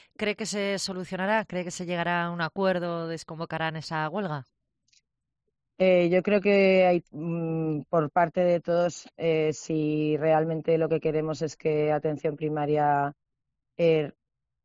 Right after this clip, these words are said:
Speaker 2: esté donde está, o esté donde tiene que estar, perdón, esté donde
Speaker 1: Sí.
Speaker 2: tiene que estar, y creo que el diálogo tiene que ser fundamental. Eh, va ma-, va a primar sobre todo, mm,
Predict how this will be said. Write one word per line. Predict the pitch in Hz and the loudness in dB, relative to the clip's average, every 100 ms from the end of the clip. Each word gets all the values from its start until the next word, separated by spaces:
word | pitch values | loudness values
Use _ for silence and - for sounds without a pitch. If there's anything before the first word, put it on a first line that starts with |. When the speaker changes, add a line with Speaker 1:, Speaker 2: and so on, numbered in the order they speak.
| _ _ | _ _
Speaker 2:
esté | 190 - 208 | -4 0 2
donde | 196 160 156 | 4 4 0
está, | - - 170 165 190 | -2 -2 2 2 0
o | - | -2
esté | 175 - 180 | -2 2 2
donde | 170 160 | 4 0
tiene | 175 170 | 0 -2
que | 165 | -2
estar, | 165 - 170 214 | -2 0 0 -2
perdón, | - 143 165 196 | -6 -4 -4 -4
esté | - 156 | -6 -4
donde | 156 151 | -2 -2
Speaker 1:
Sí. | |
Speaker 2:
tiene | 160 156 | -4 -4
que | 147 | -4
estar, | 156 - 160 - - | -6 -2 -2 -2 -6
y | 160 156 151 147 147 143 - | -4 -2 0 0 -2 -2 -4
creo | 156 160 160 | -2 0 -2
que | - 165 156 156 147 147 | 0 2 4 2 2 0
el | 151 | 0
diálogo | 156 151 151 147 151 | 0 2 2 0 0
tiene | 156 151 | -2 -2
que | 151 | -6
ser | - 143 | -6 -6
fundamental. | 151 147 147 143 156 156 165 _ _ _ _ _ _ _ | -4 -4 -4 -4 -2 -2 -4 _ _ _ _ _ _ _
Eh, | - 139 143 | -4 -2 0
va | 143 | 2
ma-, | 156 156 175 | 2 0 2
va | 180 | 2
a | 170 | 2
primar | 165 160 156 | 0 -2 -4
sobre | - 147 147 | -4 -4 -4
todo, | 151 156 160 156 156 | -2 0 2 2 0
mm, | 147 143 | -2 -6